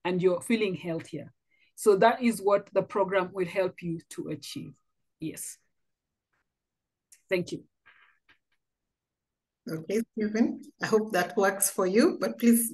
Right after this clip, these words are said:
Speaker 2: please have a personal session with Doctor John. I'm sure there are interventions. Thank you.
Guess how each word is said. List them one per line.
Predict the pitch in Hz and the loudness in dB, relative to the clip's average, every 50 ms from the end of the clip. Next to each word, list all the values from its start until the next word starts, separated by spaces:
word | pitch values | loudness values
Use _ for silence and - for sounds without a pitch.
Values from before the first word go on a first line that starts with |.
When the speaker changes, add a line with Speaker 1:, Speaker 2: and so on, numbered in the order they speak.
| - - | -8 -6
Speaker 2:
please | - 269 269 269 269 | -2 0 2 2 4
have | 240 220 | 4 4
a | 208 190 - | 4 2 2
personal | 208 190 - - 214 180 165 | 2 2 2 0 -2 -2 -2
session | 165 - - 185 175 - - 175 170 | -2 -4 -4 -4 -4 -2 -2 -4 -4
with | 170 156 160 | -4 -6 -4
Doctor | - 165 160 - - - 175 156 | -4 -4 -4 -4 -4 -4 -4 -2
John. | 160 165 170 160 160 165 160 | -2 -2 -2 0 0 0 0
I'm | 160 160 160 | 0 -2 -2
sure | - - - 185 170 165 160 160 160 160 160 | -2 -4 -2 0 2 2 2 2 0 -2 -6
there | - 156 156 156 | -8 -8 -6 -6
are | 156 160 | -4 -4
interventions. | 160 147 - - - 160 - 156 156 156 - - - - - - - - _ _ _ - - - - - | -4 -4 -6 -8 -12 -12 -14 -14 -14 -10 -10 -8 -8 -10 -12 -18 -20 -20 _ _ _ -20 -20 -18 -8 -4
Thank | - 180 160 160 - | -2 -2 -2 -2 -2
you. | 185 165 160 160 160 | 0 0 0 0 -4